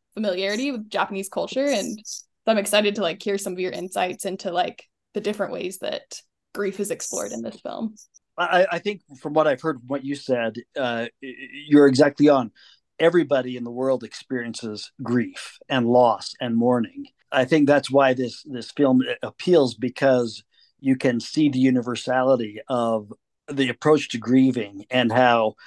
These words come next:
Speaker 2: families do fight and argue, and there's anger over, over the accidental death and, and young death, and how people, you know, obviously it's a film, and so they, they try to, you know, create those different approaches, different emotions toward,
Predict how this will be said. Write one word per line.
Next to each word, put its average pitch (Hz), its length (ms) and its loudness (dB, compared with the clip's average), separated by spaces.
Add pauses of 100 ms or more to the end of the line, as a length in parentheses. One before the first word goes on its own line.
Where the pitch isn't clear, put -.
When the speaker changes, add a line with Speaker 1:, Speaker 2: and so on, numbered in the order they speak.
(180)
Speaker 2:
families 139 440 2
do 147 160 4
fight 123 320 0
and 113 200 -12
argue, 127 460 -2
and 110 100 -10
there's 110 280 -10
anger 131 520 2
over, 120 460 0
over 117 160 -6
the 113 180 -4
accidental 127 640 2
death 104 520 -6
and, 113 460 -4
and 113 280 -4
young 131 320 6
death, 104 540 -2
and 117 400 -2 (560)
how 143 220 2
people, 135 720 4
you 131 180 -6
know, 120 320 -4
obviously 127 300 -2
it's - 120 -16
a 104 60 -12 (100)
film, 139 320 4
and 110 140 -10
so 113 240 -2
they, 113 180 -6
they 110 160 -6
try 113 280 0
to, 113 680 0
you 113 140 -4
know, 98 100 -18
create 143 580 4
those 120 340 4
different 123 400 -4
approaches, 113 520 -2
different 113 320 -6
emotions 107 640 2 (340)
toward, 117 540 4